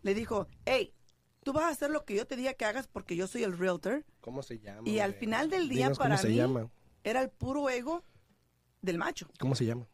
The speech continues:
Speaker 1: No te voy a decir.
Speaker 2: Dinos el nombre,
Speaker 1: No,
Speaker 2: hombre.
Speaker 1: te digo fuera del área.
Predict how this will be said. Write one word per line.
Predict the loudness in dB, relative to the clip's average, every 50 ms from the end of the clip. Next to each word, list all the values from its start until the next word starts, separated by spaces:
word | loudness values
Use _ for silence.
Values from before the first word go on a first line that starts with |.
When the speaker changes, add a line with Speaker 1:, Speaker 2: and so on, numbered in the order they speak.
| _ -12
Speaker 1:
No | -10
te | -8 -6 -6
voy | -6 -6
a |
decir. | -6 -8 -12 -14 -12 -12 -12 -10 -6
Speaker 2:
Dinos | -4 0 2 2 2 2 0
el | 0 -2
nombre, | -2 -2 0 2 4
Speaker 1:
No, | 4 4 4
Speaker 2:
hombre. | 2 2
Speaker 1:
te | 0 0
digo | 0 0 0
fuera | 2 2 2
del | 2 0
área. | 0 -2 -2 -4